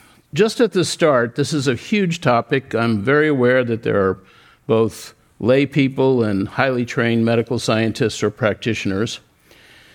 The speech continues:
Let's start with the reality that medicine really, for our purposes tonight, has two faces.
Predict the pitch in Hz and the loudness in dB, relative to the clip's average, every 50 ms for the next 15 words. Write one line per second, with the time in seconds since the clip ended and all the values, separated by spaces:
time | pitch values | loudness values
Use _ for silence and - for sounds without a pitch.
0 | - _ _ _ _ _ _ _ - - - - - - _ _ _ _ - 156 | -20 _ _ _ _ _ _ _ -20 -20 -20 -20 -20 -20 _ _ _ _ 0 0
1 | 185 202 - - - 226 202 190 190 143 156 143 135 139 135 127 - 135 143 139 | 0 0 -2 -2 0 2 2 2 2 2 0 2 2 0 0 0 0 2 2 4
2 | 135 135 131 131 123 127 120 110 120 110 - 151 165 180 196 196 - - 180 160 | 4 4 2 2 2 2 0 0 0 0 0 2 2 2 2 2 0 0 0 2
3 | 151 151 147 139 135 131 131 123 117 - - - - - 143 135 131 127 120 - | 4 4 4 4 4 2 2 0 -2 -6 -14 -20 -4 0 2 2 4 2 0 -2
4 | - 165 156 113 123 - - 143 123 - - - 120 113 113 113 107 120 107 101 | -2 -4 -2 -2 -2 -2 0 -2 -4 -2 -2 -2 0 0 0 0 2 0 -2 -2
5 | - - - - 147 135 113 - 123 110 104 90 - - 73 - - - - | -4 -8 -2 0 0 0 0 0 0 0 0 -2 -4 -8 -10 -10 -10 -12 -12